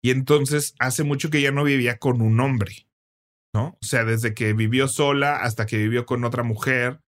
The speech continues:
hasta que volvió a vivir ella sola y ahora vive con un hombre de veintidós años, ¿no? Entonces, o sea, nuestro pelaje es diferente.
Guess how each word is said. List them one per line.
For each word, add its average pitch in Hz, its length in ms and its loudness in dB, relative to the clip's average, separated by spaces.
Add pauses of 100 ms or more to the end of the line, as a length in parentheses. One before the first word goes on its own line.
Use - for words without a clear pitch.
(140)
hasta 107 280 -4
que 113 60 -6
volvió 110 260 0
a 120 40 0
vivir 123 260 2
ella 120 220 0
sola 120 300 -2
y - 120 -8
ahora 120 280 0
vive 127 260 0
con 110 180 -2
un 123 160 0
hombre 120 440 -2
de 113 160 -2
veintidós 107 500 -4
años, - 500 -12 (360)
¿no? 113 180 -12 (760)
Entonces, 135 600 0
o 117 120 -4
sea, 127 180 0
nuestro 127 480 -2
pelaje 127 600 -2
es 110 100 -2
diferente. 123 420 -2